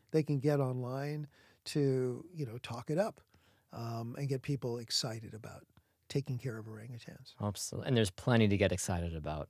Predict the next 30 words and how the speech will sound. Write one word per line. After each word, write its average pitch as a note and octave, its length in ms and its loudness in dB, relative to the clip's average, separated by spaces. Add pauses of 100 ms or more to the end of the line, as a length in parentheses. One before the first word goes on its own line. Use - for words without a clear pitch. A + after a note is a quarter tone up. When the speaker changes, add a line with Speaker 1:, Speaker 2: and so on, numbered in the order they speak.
Speaker 2:
Absolutely. F#2+ 560 -6
There's G#2+ 200 0
so C#3+ 180 8
many C3 160 8
ways G2 360 4
to - 120 -4
offer G#2 300 0
your F2 140 -2
help G2+ 280 -4
as G2 120 -10
well. F#2+ 280 -4
I G#2 100 4
was G#2+ 160 2
looking G2 480 0 (440)
at A2+ 160 4
so - 160 8
many G3 160 10
places C#3+ 360 4
online G#2+ 340 4
that G2 100 4
offer G#2 260 2
these F#2 160 0
positions G2 540 -4
that F#2 100 0
can E2+ 100 -4
help D3 300 4
the G2+ 80 -2
orangutans. F#2+ 540 -2
And F#2 200 0
Speaker 1:
Yeah. F3 140 -4